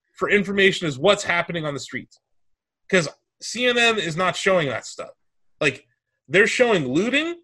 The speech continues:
they're showing, uh, they're showing a bunch of cops kneeling,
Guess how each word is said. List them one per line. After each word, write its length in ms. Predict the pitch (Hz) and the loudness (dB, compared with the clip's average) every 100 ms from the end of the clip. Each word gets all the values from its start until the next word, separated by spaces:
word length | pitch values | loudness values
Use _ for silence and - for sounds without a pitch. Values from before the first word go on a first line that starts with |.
| _ _ _ | _ _ _
they're 200 | 160 175 | 0 0
showing, 680 | - 202 190 170 151 135 - _ | 2 2 4 2 2 -4 -10 _
uh, 300 | 143 135 117 - _ _ | 2 4 2 -2 _ _
they're 100 | 208 | -2
showing 240 | 302 311 214 | 4 6 6
a 40 | |
bunch 260 | 156 254 294 | 6 6 4
of 80 | |
cops 320 | - 240 233 185 | 0 2 0 0
kneeling, 500 | 190 170 135 139 | 0 0 0 -4